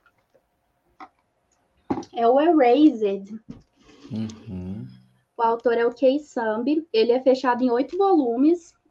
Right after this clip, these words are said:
Speaker 1: E ele tá disponível aí, ele é bem baratinho, assim, você consegue
Speaker 2: Uhum.
Speaker 1: achar por uns quinze reais cada volume. E, gente, eu encantei por Erased, porque, assim, ele é completamente dif-, diferente de Parasite, só que ele também não é um mangá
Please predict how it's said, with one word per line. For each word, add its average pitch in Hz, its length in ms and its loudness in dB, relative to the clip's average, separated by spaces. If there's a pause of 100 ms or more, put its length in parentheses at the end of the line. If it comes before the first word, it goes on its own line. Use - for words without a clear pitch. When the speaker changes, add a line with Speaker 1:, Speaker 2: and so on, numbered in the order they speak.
(380)
Speaker 1:
E 254 440 0
ele 233 100 -4
tá 269 120 -8
disponível 294 580 2
aí, 262 160 -2
ele 269 100 -2
é 240 80 -8
bem 233 240 -4
baratinho, 285 600 -6
assim, 247 240 -12
você 254 100 -18
consegue 233 360 -8
Speaker 2:
Uhum. 214 40 -6
Speaker 1:
achar 214 300 -8
por 233 160 -12
uns - 180 -18
quinze 254 380 0
reais 214 360 -8
cada 214 240 -8
volume. 214 440 -6 (760)
E, 269 80 0
gente, 370 300 4
eu 320 60 6
encantei 320 480 4
por 330 180 -2
Erased, 262 760 -2
porque, 262 280 -8
assim, 262 260 -2
ele 254 100 -2
é 233 40 -2
completamente 277 580 -4
dif-, - 180 -20
diferente 277 340 -8
de - 80 -20
Parasite, 233 840 -4
só 247 320 -2
que 302 500 -2
ele 302 160 -2
também 302 300 2
não 339 180 4
é 269 160 -2
um 311 300 2
mangá 285 680 2